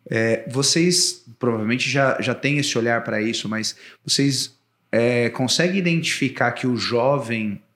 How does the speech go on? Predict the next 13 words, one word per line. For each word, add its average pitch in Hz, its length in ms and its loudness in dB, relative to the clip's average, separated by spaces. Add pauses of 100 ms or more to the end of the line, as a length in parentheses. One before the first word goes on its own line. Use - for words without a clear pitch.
é, 98 300 -2
tem 175 360 0
esse 147 200 0
espírito 120 420 0
cooperativo 110 640 0
já 113 180 -2
na 113 120 0
essência, 123 560 0
essa 117 160 0
geração 120 520 0
mais, 113 460 -2
mais 104 240 -2
jovem, 110 880 2